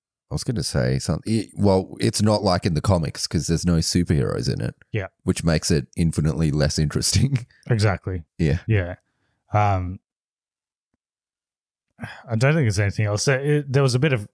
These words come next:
Speaker 2: controversy at the start of the show with the A I generated opening.
Speaker 1: Oh, yeah.
Speaker 2: Um,
Speaker 1: Whatever.
Speaker 2: Yeah.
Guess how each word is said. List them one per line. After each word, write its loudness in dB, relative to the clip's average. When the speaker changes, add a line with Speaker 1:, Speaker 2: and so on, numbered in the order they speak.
Speaker 2:
controversy 0
at -4
the -4
start 2
of -2
the 2
show 0
with 0
the -4
A 4
I 0
generated 2
opening. 2
Speaker 1:
Oh, 0
yeah. -2
Speaker 2:
Um, -2
Speaker 1:
Whatever. 0
Speaker 2:
Yeah. -8